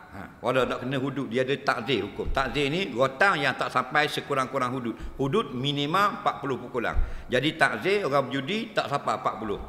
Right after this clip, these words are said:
Dua puluh rotan. Tak apa, main nombor ekor. Ha, ni apa pula? Ha, ni kena J tiga hari. Tak apa, pakai luar ketat awet. J tiga hari. Itu takzir. Nah, tapi makin lama, makin punya bila. Betul tak?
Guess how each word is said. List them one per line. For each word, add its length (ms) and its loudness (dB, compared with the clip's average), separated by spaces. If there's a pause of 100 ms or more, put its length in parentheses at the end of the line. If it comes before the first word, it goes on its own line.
(120)
Dua 240 4
puluh 160 2
rotan. 480 -2
Tak 160 2
apa, 320 2
main 240 -2
nombor 240 -6
ekor. 240 -14 (1800)
Ha, 80 6
ni 160 0
apa 240 6
pula? 320 8
Ha, 160 2
ni 80 2
kena 320 0
J 320 8
tiga 320 6
hari. 240 0
Tak 160 -2
apa, 120 6 (280)
pakai 320 2
luar 240 0
ketat 320 -2
awet. 240 -2 (880)
J 320 2
tiga 320 -2
hari. 160 -8
Itu 160 -6
takzir. 400 2 (840)
Nah, 480 4
tapi 320 8
makin 320 6
lama, 340 6 (140)
makin 320 6
punya 400 4
bila. 240 4
Betul 240 6
tak? 200 10